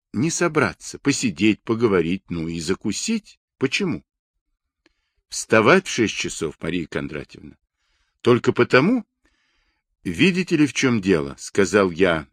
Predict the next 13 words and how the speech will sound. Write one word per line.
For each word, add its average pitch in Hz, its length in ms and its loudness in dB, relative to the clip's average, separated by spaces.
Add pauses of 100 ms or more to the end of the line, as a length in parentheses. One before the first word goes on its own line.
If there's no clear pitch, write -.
(100)
этой 101 300 -2
милой, 156 560 2
доброй 95 420 0
женщине. 71 640 -10 (1000)
«Наша 160 460 6
жизнь 123 540 0 (260)
гораздо 139 480 2
более 123 340 2
суровая, 78 520 -4
чем 76 260 -8
кажется, - 560 -14 (240)
гораздо 104 520 2
суровее». 69 580 -10